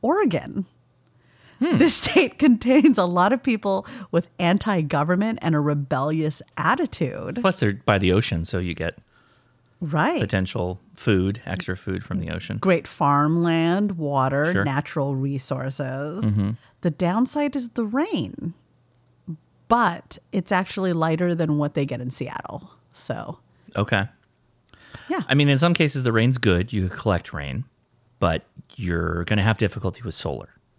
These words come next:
Speaker 1: Okay.
Speaker 2: Mm-hmm.
Speaker 1: Sure.
Speaker 2: I, yeah, I, I, I think I agree with Colorado.
Speaker 1: We actually have a friend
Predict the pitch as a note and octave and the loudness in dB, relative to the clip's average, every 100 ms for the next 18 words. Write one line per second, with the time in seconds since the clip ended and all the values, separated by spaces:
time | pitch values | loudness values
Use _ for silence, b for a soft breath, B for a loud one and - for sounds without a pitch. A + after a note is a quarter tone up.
0 | _ _ _ _ _ _ _ _ - E3 | _ _ _ _ _ _ _ _ -6 -6
1 | - D3+ G3 _ F#2+ E2+ E2+ - - - | -4 -6 -6 _ -8 -6 -8 -10 -18 -10
2 | F3 A3+ D#3+ - _ - E4+ E3+ C#4 G#3 | -6 -6 -8 -12 _ 0 0 2 2 2
3 | E4+ - C#4+ - B3+ D4+ F4 D#4+ B3+ G3 | 0 2 0 2 -2 -2 0 2 2 2
4 | A#3 G3 - F3 D#3 C3+ C#2+ F#2 _ _ | 0 0 2 2 4 4 0 -6 _ _
5 | _ _ G#3+ A#3+ D4+ - F4+ C#4 F3+ F#3 | _ _ 2 2 2 -2 -2 -2 0 0
6 | F3 F3+ D#3+ - - G#3 A3+ C#3+ C#3 | 2 0 -6 -8 0 2 4 4 2